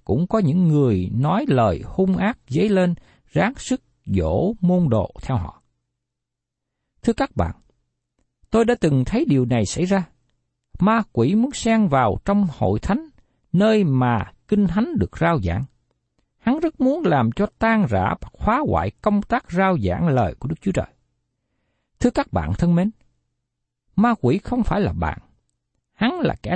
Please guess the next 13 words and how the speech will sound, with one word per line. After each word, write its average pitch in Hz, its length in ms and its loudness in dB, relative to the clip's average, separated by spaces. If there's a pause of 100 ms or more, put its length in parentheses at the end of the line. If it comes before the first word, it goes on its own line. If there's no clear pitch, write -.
thù 117 380 -2
của 113 100 -6
chúng 185 200 -2
ta. 160 180 -6 (1200)
Hắn 254 300 -2
rất 294 240 -2
muốn 285 440 0
công 240 220 0
tác - 280 -4
rao 220 380 2
giảng 110 280 0
lời 135 320 2
của - 180 -6